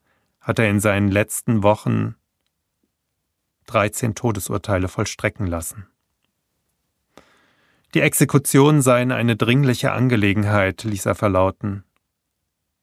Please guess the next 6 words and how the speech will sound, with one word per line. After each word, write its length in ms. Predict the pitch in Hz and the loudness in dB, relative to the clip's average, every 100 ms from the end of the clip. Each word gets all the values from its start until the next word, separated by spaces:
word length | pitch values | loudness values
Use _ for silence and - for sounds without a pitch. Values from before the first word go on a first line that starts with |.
| _ - | _ -16
Kritiker 540 | - 113 - 123 110 | -2 -2 -2 -2 -2
sprechen 440 | - - 101 - 104 | -2 -2 -2 -2 -4
von 180 | 113 | -2
einem 360 | 98 101 98 98 | 0 0 0 0
regelrechten 760 | 101 101 104 101 92 - 104 95 | 0 0 -2 -4 -4 -4 -4 -2
Blutrausch. 880 | 98 110 - - 92 92 - - | -4 -4 -10 -4 -4 -4 -8 -14